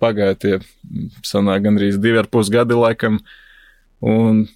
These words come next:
tad, eh, Renārs bija viens no tiem retajiem, vai varbūt pat vienīgais, kas tajā brīdī,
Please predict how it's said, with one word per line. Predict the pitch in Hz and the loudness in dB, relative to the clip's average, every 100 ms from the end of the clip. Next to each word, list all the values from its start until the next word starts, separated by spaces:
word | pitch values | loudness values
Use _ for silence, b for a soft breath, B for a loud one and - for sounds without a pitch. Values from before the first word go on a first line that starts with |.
| _ - | _ -10
tad, | - 107 101 | -2 0 0
eh, | 110 110 110 - _ - | 0 2 0 -4 _ -4
Renārs | 117 135 143 123 | 0 2 2 0
bija | 120 135 127 120 | 0 2 2 0
viens | 120 127 131 - | 0 0 0 0
no | 107 | 0
tiem | 120 117 | 0 2
retajiem, | 135 - 123 117 113 110 - _ _ _ - 113 | 0 2 2 2 2 -2 -4 _ _ _ -12 -2
vai | 113 | 0
varbūt | 110 117 113 - | 2 0 -2 -2
pat | 123 110 | -6 -2
vienīgais, | 120 131 110 101 98 - | 0 2 2 0 -2 -2
kas | 107 | -6
tajā | - - 117 104 98 | -2 0 2 2 -2
brīdī, | 101 123 113 104 98 | 0 0 0 0 -2